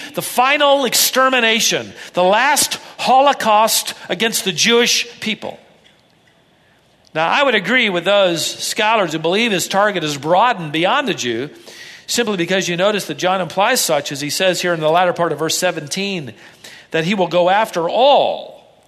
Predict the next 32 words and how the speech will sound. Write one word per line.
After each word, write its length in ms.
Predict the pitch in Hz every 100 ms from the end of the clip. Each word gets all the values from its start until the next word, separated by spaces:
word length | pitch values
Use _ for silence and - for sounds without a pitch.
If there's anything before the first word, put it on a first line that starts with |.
| _ - -
who 200 | 185 165
obey 540 | 147 131 185 165 139
the 100 | 131
commandments 600 | - 143 151 151 127 -
of 140 | 117
God. 380 | - 135 104 90
That 180 | 117 123
word 220 | 127 123
entole, 500 | - 151 147 135 113
commandments, 400 | 110 131 135 120
isn't 220 | 131 131
a 40 | 131
reference 340 | 139 135 123
to 60 | 123
the 120 | 120
Old 200 | 131 131
Testament 440 | 147 143 - 123
Ten 180 | - 156
Commandments, 420 | 147 123 107 117
is 120 | 123 120
a 40 |
reference 380 | 131 143 131 -
to 140 | 127 - - -
the 100 | 135
commandments 520 | - 131 143 165 -
of 100 | 143
God 300 | 143 147 156
in 160 | 175 123
relation 400 | 120 143 - 139
to 100 | 117
Jesus 480 | 117 143 131 131
Christ. 600 | - - 101 - - -